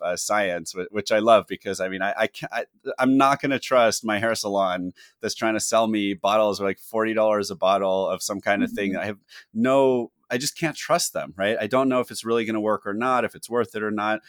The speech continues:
Speaker 1: Same thing with ads I see on T V. I can't trust those either. But if I were part of a dao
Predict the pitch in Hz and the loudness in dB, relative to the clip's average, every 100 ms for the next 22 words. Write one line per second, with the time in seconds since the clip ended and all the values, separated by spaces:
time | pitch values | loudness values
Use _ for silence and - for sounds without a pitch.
0 | - _ - 135 135 147 143 117 127 135 | -20 _ -4 -4 -2 -2 -2 0 -2 0
1 | 135 127 135 131 123 131 147 131 110 123 | -4 -6 -6 -8 -8 -10 -4 -4 -6 -12
2 | 90 123 120 123 113 110 127 127 101 110 | -8 -8 -6 -6 -6 -4 -4 -2 0 0
3 | 98 - - - 120 120 117 - 123 131 | -2 -6 -20 -8 0 2 0 -2 2 2
4 | 120 101 82 104 139 117 95 90 | 2 -2 0 2 4 6 4 2